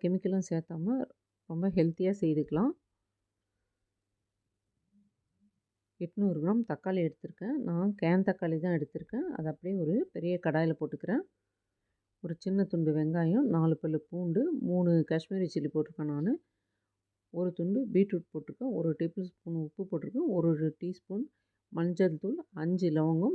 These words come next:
ரெண்டு துண்டு பட்டை அப்படியே போட்டு, ம், எடுத்து ஸ்டவ்ல வச்சு நல்லா கொதிக்க வச்சிடலாம். தக்காளிலாம் நல்லா வேகணும்.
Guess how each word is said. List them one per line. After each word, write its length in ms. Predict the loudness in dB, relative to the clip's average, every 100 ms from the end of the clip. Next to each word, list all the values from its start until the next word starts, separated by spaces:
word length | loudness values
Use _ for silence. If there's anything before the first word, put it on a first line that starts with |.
| 4
ரெண்டு 200 | 4 4
துண்டு 180 | -2 -8 -8
பட்டை 260 | -10 -10 -12 -12
அப்படியே 260 | -12 -8 -8 -8
போட்டு, 240 | -4 -2 -2 _ _ _ _ _ _ _ _ -12
ம், 160 | -4 0
எடுத்து 220 | 0 0 -4
ஸ்டவ்ல 300 | 0 0 2 0
வச்சு 180 | -2 -2 2
நல்லா 220 | 4 4 4
கொதிக்க 220 | 2 2 0
வச்சிடலாம். 420 | 0 -2 -2 -2 -6 _ _ _ -12
தக்காளிலாம் 520 | -6 -4 0 2 2
நல்லா 180 | 2 2
வேகணும். 420 | 2 2 2 2